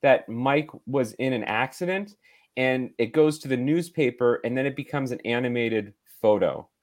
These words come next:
I thought that was cool because my high schoolers can do that. I actually, t-, you know, can teach that. And, like, that's in a movie. Like, I mean, it looked cool, but still, you know. I feel like that's been in other Eastwood movies, too.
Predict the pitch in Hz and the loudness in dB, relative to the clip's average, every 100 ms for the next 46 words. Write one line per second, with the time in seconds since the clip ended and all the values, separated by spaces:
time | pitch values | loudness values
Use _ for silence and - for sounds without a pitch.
0 | _ - 160 185 190 170 160 147 147 131 | _ 6 8 8 8 6 6 8 10 8
1 | 123 - - 214 160 123 123 - _ - | 2 -4 -2 4 6 4 2 -8 _ -6
2 | 147 - 202 180 156 135 131 - _ - | -6 2 8 12 12 12 4 -4 _ -4
3 | 131 139 143 143 143 139 123 104 - 95 | 2 6 6 4 2 -2 0 -2 -6 -8
4 | 87 78 80 - _ _ _ _ _ _ | -6 -8 -8 -12 _ _ _ _ _ _
5 | _ - 139 143 - 160 120 - - 87 | _ 6 8 8 6 -2 -2 -6 -12 -6
6 | 110 80 120 104 139 - - 85 - - | -6 -4 -8 -4 -4 -4 -2 -2 -2 -8
7 | 110 120 110 104 _ _ _ _ _ _ | 0 4 4 2 _ _ _ _ _ _
8 | - 135 139 151 120 123 156 196 214 226 | 4 4 4 0 2 2 2 2 -6 -8
9 | _ - 113 127 143 151 160 151 165 160 | _ 2 2 4 4 6 6 6 6 4
10 | 143 107 92 95 - - 110 80 87 101 | 0 0 2 -2 -4 -2 0 0 -2 -12
11 | 95 90 80 85 _ _ _ _ _ _ | -12 -12 -12 -18 _ _ _ _ _ _
12 | _ _ _ _ _ - 147 156 226 196 | _ _ _ _ _ -4 -2 2 0 2
13 | 180 156 147 123 110 107 104 - 95 - | 0 0 -2 -2 -2 -2 -4 -8 -12 -10
14 | 90 87 85 78 - 80 | -10 -8 -10 -12 -12 -14